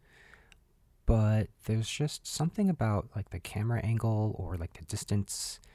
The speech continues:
that we don't see, like, the reaction shots from either Cassie or Molly Shannon's character, uh, Nina, who plays Nina's mom.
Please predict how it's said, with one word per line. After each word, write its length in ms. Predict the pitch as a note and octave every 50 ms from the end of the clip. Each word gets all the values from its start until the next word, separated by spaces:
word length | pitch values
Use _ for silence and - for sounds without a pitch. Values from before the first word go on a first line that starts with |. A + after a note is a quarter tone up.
| - - - - -
that 120 | - F#2
we 80 | F2+ F2+
don't 400 | E2 - G2+ G2 G2+ F#2+ - -
see, 520 | - - - - - G2+ F#2+ G2 F#2+ F#2+
like, 200 | F2 F2 E2+ -
the 80 | - E2+
reaction 580 | D#2+ E2 E2 E2+ F#2 G#2+ - - - - A#2 A#2+
shots 560 | - - - A#2 A#2+ B2 A#2 - - - -
from 520 | - - - - B2 A#2+ A#2+ A#2+ A#2 A2+
either 240 | - A#2 A2+ A#2+ B2
Cassie 480 | - - - A2+ A2 - - A#2+ A#2 A#2
or 260 | - - A2+ A2 G#2+
Molly 240 | A2 A#2 A#2 A2+ A2+
Shannon's 380 | - - A#2+ A#2 A2+ A2+ -
character, 600 | - - A2+ A#2 A#2 - B2 A#2+ A#2+ A#2+ A#2+ A#2 -
uh, 200 | F#2+ F#2 F#2 F#2+
Nina, 240 | F2 F#2+ G#2+ G#2 F#2
who 100 | A2+ -
plays 280 | - A#2 A2 G2+ -
Nina's 260 | A2 A2 A2 A2 F#2+ G2
mom. 380 | G#2+ A2 A#2 A2+ G#2+ A2 A2